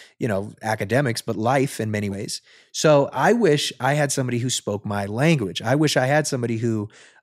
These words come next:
understood, "Oh, wow, like, this kid really likes video games."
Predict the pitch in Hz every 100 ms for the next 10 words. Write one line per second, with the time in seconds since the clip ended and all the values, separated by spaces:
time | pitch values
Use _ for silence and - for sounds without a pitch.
0 | _ _ _ _ _ 143 156 147 - 170
1 | 131 127 151 139 156 196 113 110 107 156
2 | - 180 139 135 127 117 117 117 110 101
3 | 101 101 -